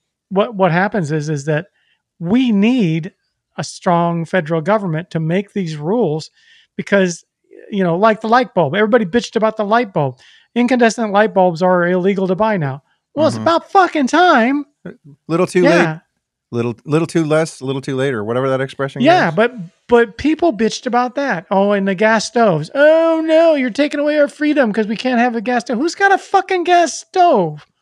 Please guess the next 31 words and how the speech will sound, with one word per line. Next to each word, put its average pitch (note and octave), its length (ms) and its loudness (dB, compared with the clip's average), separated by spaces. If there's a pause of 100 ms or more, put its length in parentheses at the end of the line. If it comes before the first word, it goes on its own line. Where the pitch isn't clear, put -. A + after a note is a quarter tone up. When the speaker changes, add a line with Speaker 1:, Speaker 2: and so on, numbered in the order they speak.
(540)
Speaker 1:
And A#3+ 200 -4
why? B3+ 640 -2 (540)
Speaker 2:
Yeah, C#3 340 2
I D#3 80 0
don't B2 180 0
know, B3 220 0
Speaker 1:
Ugh. G3+ 60 0
Speaker 2:
man. G3 420 -8
I, C3 320 -4
it's, - 380 -8 (120)
you E3 120 -2
know, D3+ 260 0
it's D#3 220 -6
just, - 240 -6 (720)
it's A3+ 100 -8
all F#2 120 -8
fucked - 420 -12
up, G2 180 -8
man. G#2 380 -8 (240)
You G3+ 80 4
know, A3+ 120 4
and A3+ 200 2
you A3+ 60 2
know, D4 60 2
it's D4 120 -6
gonna A3+ 100 0
be G#3 40 0
even G#3 160 0
more F3+ 120 -2
fucked C#3+ 360 -2
up. B2+ 200 0